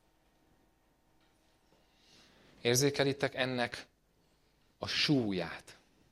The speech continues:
Hogy egy ember, akiről annyit lehet tudni, hogy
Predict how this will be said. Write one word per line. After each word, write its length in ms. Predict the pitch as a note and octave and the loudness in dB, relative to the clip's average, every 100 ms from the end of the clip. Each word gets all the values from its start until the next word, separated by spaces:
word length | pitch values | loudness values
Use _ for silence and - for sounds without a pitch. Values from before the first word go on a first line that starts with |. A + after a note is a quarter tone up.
| _ _ _ _ _ _ _ - | _ _ _ _ _ _ _ -20
Hogy 200 | - D3+ | -2 8
egy 140 | F3 F3 | 8 8
ember, 600 | F3 A2+ F2+ E2+ E2 - _ _ _ _ _ _ _ _ _ _ | 4 4 -2 -6 -6 -12 _ _ _ _ _ _ _ _ _ _
akiről 300 | - C#3+ F3 | 2 6 8
annyit 300 | G3 A#2+ A2 | 6 4 2
lehet 340 | D3 B2 G2+ | 2 2 0
tudni, 320 | D3+ D3 C#3+ | 0 2 2
hogy 380 | B2+ C3 C3+ - | 0 2 0 0